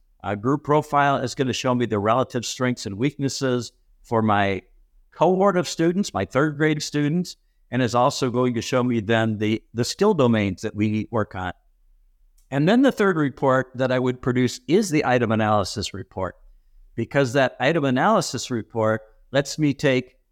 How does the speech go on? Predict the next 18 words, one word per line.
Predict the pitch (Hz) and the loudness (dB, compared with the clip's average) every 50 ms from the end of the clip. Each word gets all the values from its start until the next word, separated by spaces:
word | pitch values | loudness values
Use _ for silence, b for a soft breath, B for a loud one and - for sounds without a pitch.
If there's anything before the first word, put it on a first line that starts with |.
| _ _ _ | _ _ _
kind | - 135 143 | -2 0 2
of | 135 120 | 2 2
the | 113 107 | 0 -2
bigger | 92 - _ - 160 202 226 254 180 | -2 -4 _ 0 2 2 4 2 2
picture | 131 - 165 131 - - - 131 113 110 | 2 2 0 0 0 -2 -4 -2 -2 0
that | 98 110 107 | 0 0 0
I | 107 | 0
get | 104 104 120 123 - | 0 0 0 -2 -2
from | - - 113 104 | -2 -6 -6 -4
skill | - - - 156 175 196 170 | -4 -4 0 2 2 2 4
domains, | 123 113 107 101 92 92 90 85 87 92 101 117 - - - _ _ - _ _ _ - - - | 2 2 2 2 0 0 0 -2 -2 -4 -6 -8 -12 -16 -18 _ _ -20 _ _ _ -20 -16 -8
uh, | 90 95 98 95 98 104 - - - | -4 -2 0 0 0 0 -2 -6 -4
or | 123 120 | -4 -4
from | 120 - - 123 123 120 | -2 0 0 2 2 4
the | 113 113 107 101 - _ | 4 4 2 0 -2 _
group | _ 143 143 151 - - | _ 0 0 0 -2 -4
profile | - 147 156 151 - - 117 113 110 104 | -2 0 0 0 0 0 0 2 2 2
report, | 104 101 98 - - - 95 95 90 92 101 - | 2 0 -2 -4 -8 -8 -6 -4 -2 -4 -4 -6